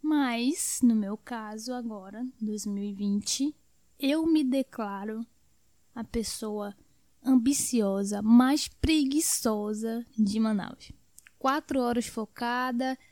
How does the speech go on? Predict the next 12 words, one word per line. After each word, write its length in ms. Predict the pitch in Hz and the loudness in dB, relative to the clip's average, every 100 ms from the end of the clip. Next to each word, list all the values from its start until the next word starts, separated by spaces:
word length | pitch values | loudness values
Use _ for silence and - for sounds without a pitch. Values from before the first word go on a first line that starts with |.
| _ - | _ -8
e 280 | 214 208 233 | -4 2 4
ocupada 1040 | 294 - 247 - 220 214 220 214 220 233 _ _ _ | 4 0 -4 -4 -8 -6 -6 -4 -6 -8 _ _ _
já 160 | 214 208 | -4 -4
estão 340 | 202 - 220 | -4 0 0
conseguindo 840 | 208 233 240 247 220 220 220 220 - | 2 2 0 0 -2 2 4 4 0
alimentar 680 | 254 277 285 285 233 226 226 | -2 2 6 8 6 4 0
o 60 | 233 | 4
meu 220 | 226 220 | 4 2
vício 800 | 208 214 226 233 - - 240 233 - _ _ 247 | -2 0 2 2 2 0 0 -2 -4 _ _ 0
ilusório 840 | 254 262 240 208 220 226 220 220 | 4 6 6 4 2 2 2 -2
de 140 | 214 | -4
produtividade. 960 | 202 208 196 - 202 202 185 - - | -6 -6 -8 -10 -10 -8 -10 -14 -16